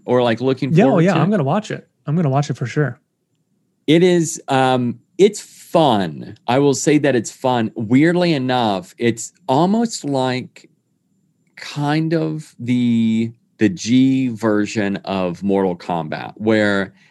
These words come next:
Speaker 1: I know <laughs> every single time I turn it on, I can, like, tune out, but have fun with it.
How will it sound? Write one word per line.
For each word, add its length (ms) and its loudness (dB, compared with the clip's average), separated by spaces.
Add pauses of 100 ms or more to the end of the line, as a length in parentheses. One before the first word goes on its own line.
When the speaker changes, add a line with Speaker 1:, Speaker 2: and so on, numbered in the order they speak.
(340)
Speaker 1:
I 160 0
know 300 2
<laughs> 60 -6
every 400 0
single 440 0
time 380 2
I 100 2
turn 300 -2
it 100 0
on, 380 -2 (480)
I 140 -2
can, 280 -2
like, 300 0 (560)
tune 260 2
out, 420 -2
but 160 0
have 300 -2
fun 240 -4
with 200 -12
it. 200 -12